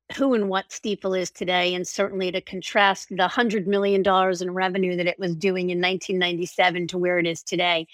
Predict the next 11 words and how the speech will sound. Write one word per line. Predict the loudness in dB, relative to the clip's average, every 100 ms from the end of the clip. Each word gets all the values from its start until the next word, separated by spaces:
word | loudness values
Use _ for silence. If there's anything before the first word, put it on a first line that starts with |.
| -20 -20 _
But | 0 2
I |
wanna | 4 0 -4 -6 -8
pick | -2 -2
up | -2
on | -2
one | 0 0
other | -2
thing | -4 -2 -2
I | 0
read. | 0 0